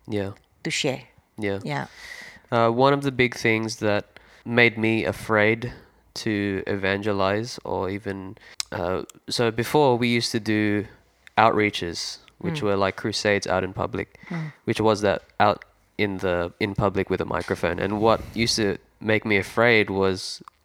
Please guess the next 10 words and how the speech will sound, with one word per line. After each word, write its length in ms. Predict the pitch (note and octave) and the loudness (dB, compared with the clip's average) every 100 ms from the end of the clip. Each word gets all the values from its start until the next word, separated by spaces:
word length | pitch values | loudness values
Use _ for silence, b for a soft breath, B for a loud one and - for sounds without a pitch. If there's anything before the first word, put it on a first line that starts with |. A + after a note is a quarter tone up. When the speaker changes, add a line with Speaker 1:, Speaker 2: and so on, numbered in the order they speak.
| - | -6
Speaker 1:
actually 260 | C3 B2+ A2 | -4 0 0
just 200 | B2 - | 2 0
the 60 | |
first 580 | - C3 C3+ - - - | 0 2 4 2 -4 -6
few 560 | - B2 A#2+ A2 G#2+ F#2+ - _ _ | -6 0 2 2 0 -2 -8 _ _
experiences 720 | A2+ - A#2+ A#2 B2 - G2+ | -2 2 2 4 2 0 0
of 160 | - F#2+ | -2 2
outreach. 600 | G#2 E2+ G2 G#2+ - - | 2 2 0 0 -4 -2
I've 140 | G#2 - | -2 2
had 280 | G#2+ G#2+ | 2 2